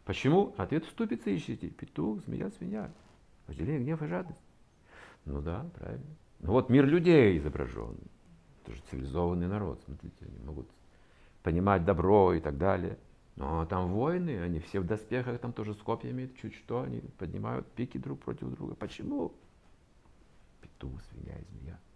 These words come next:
Та же самая причина. Боже мой. Но есть миры еще выше человеческие, говорится, там, где вот такие вот, как бы, а, полубоги располагают. М, министры этой вселенной, говорится. М, более могущественные существа. Что там? Они сражаются с демонами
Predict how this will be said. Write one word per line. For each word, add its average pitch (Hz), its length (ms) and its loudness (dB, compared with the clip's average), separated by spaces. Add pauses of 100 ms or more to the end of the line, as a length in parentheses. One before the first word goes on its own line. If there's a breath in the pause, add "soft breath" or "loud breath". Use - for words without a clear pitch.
Та - 100 -18
же - 120 -20
самая - 140 -16
причина. - 340 -18 (680)
Боже 82 280 -4
мой. 64 140 -10 (880 loud breath)
Но 80 80 0
есть 117 180 2
миры 131 160 10
еще 139 200 6
выше 135 220 4
человеческие, 147 640 4
говорится, 107 400 4
там, 120 280 2
где 101 120 4
вот 90 180 2 (220)
такие - 240 -4
вот, 90 140 2
как 87 140 0
бы, 78 140 2 (540 loud breath)
а, 73 220 -2
полубоги 131 640 10
располагают. 80 640 -4 (680)
М, - 120 -12 (200)
министры 120 680 6
этой 71 220 -2
вселенной, 85 520 0
говорится. 73 380 -8 (300)
М, 82 180 -8 (260)
более 113 240 6
могущественные 82 460 -2
существа. - 480 -14 (300 soft breath)
Что 139 200 -2
там? 101 260 -4
Они 165 180 2
сражаются 156 480 0
с 131 40 -4
демонами 151 440 -2